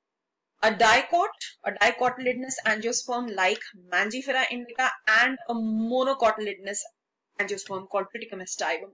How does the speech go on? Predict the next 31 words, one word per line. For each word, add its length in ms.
or 200
wheat. 160
Now, 260
from 420
the 160
N 160
C 120
R 120
T 120
point 220
of 120
view, 320
from 160
the 120
neet 320
point 220
of 120
view, 160
you 100
know, 220
we 380
are 100
living 280
in 80
a 60
world 280
of 140
databases. 880
We 80
are 60
not 180